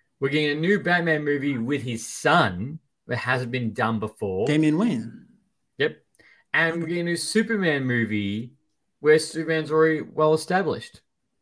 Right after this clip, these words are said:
Speaker 1: Uh, sorry,
Speaker 2: Oh,
Speaker 1: no,
Speaker 2: yeah.
Speaker 1: I think,
Speaker 2: Su-,
Speaker 1: uh,
Speaker 2: Su-,
Speaker 1: no,
Speaker 2: Superman
Speaker 1: sorry.
Speaker 2: Legacy.
Speaker 1: Yeah, I think it's Superman. It's meant to be basically, basically Superman Year One.
Speaker 2: Oh,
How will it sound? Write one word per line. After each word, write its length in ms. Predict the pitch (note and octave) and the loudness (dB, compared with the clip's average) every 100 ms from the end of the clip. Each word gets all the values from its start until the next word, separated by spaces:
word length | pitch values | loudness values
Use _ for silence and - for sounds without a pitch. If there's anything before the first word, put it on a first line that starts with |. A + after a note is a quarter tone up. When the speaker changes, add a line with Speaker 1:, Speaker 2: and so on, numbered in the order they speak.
| _ | _
Speaker 1:
Uh, 100 | B2+ | 0
sorry, 260 | C3+ F3+ F#3+ | 4 8 8
Speaker 2:
Oh, 20 | |
Speaker 1:
no, 80 | F3+ | 10
Speaker 2:
yeah. 60 | C#3+ | 6
Speaker 1:
I 100 | C#3 | 4
think, 140 | - | 6
Speaker 2:
Su-, 80 | F#3 | 6
Speaker 1:
uh, 40 | |
Speaker 2:
Su-, 140 | D3 F#3+ | 8 6
Speaker 1:
no, 60 | |
Speaker 2:
Superman 260 | D3+ E3+ D#3 | 6 6 6
Speaker 1:
sorry. 40 | D3+ | 4
Speaker 2:
Legacy. 420 | C3+ - G2+ G#2 - _ _ _ | 0 -4 -10 -14 -20 _ _ _
Speaker 1:
Yeah, 180 | C#3+ C3 | 2 2
I 60 | |
think 200 | C3 E3+ | 2 -2
it's 100 | - | -4
Superman. 480 | - E3+ D#3+ D3 - | -4 -2 0 -2 -4
It's 140 | - D#3 | -10 -8
meant 140 | C#3+ | -4
to 60 | B2+ | 2
be 80 | |
basically, 360 | C#3+ C3 C3 C3 | 2 2 -4 -10
basically 380 | C#3 B2+ C3 B2 | -6 -4 -4 -8
Superman 400 | A2+ B2+ B2 A#2 | -8 -4 -2 0
Year 140 | A2 G2+ | -2 -2
One. 320 | F#2+ E2 E2+ _ _ _ _ _ _ _ _ _ _ _ _ - | -4 -6 -12 _ _ _ _ _ _ _ _ _ _ _ _ -6
Speaker 2:
Oh, 180 | B3+ - | -4 -6